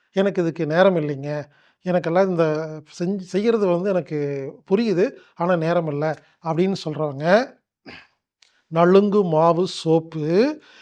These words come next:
நீங்களே செய்வதற்கு நேரம் இல்லை, ஆனால் தேவை என்று சொல்லுகிற நபர்கள், ஒருவேளை அந்த சோப்பு வேணும்னா, அம்மி தற்சார்பு சந்தையில நீங்க வாங்கிக்கலாம். ஏ ஏ எம் எம் ஐ ஐ டாட் காம்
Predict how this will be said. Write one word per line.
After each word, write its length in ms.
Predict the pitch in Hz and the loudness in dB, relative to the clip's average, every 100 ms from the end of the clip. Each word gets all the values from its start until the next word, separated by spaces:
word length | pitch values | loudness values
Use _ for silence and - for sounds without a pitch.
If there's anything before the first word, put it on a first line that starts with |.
| _ | _
நீங்களே 640 | - 165 202 190 185 185 | -6 -2 0 0 2 2
செய்வதற்கு 880 | 202 - 165 156 147 147 - 165 147 - _ _ | 0 -2 -4 -4 -4 -8 -6 -6 -6 -12 _ _
நேரம் 440 | 147 160 190 202 170 | -4 2 4 4 2
இல்லை, 360 | 151 160 160 | -2 -2 -4
ஆனால் 480 | 156 151 165 165 - | -8 -6 -4 -6 -6
தேவை 360 | 175 208 233 220 | 2 4 4 2
என்று 360 | 160 156 202 - | 0 -2 -4 -6
சொல்லுகிற 500 | - 165 165 160 156 | -6 -4 -2 -2 -2
நபர்கள், 580 | 143 147 139 196 277 - _ - | -4 -8 -2 0 0 -8 _ -4
ஒருவேளை 480 | 202 190 151 151 151 - | 0 2 0 0 -4 -12
அந்த 180 | - 165 | -10 -6
சோப்பு 380 | 147 175 175 175 | -4 -2 -2 -2
வேணும்னா, 640 | 147 147 139 131 143 240 269 - _ | -4 -4 -6 -6 -2 -2 -4 -20 _
அம்மி 460 | 180 190 202 262 | -4 0 0 -2
தற்சார்பு 600 | 262 165 135 180 180 165 180 | -2 -6 -2 0 0 0 -8
சந்தையில 520 | 165 147 143 143 240 285 | -8 -8 -6 -2 -4 -4
நீங்க 260 | 165 156 | -6 -4
வாங்கிக்கலாம். 640 | 151 156 147 143 156 151 - _ _ _ _ _ _ _ _ - | -2 -2 -4 -6 -8 -8 -12 _ _ _ _ _ _ _ _ 0
ஏ 260 | 165 190 202 | 6 8 8
ஏ 300 | 196 262 247 | 6 4 0
எம் 340 | 160 165 190 | 0 0 4
எம் 220 | 190 220 294 | 2 2 0
ஐ 320 | 180 170 175 | -2 0 2
ஐ 100 | 196 | 0
டாட் 340 | 165 151 156 - | 0 -2 -4 -4
காம் 340 | - 160 147 | -4 -4 -4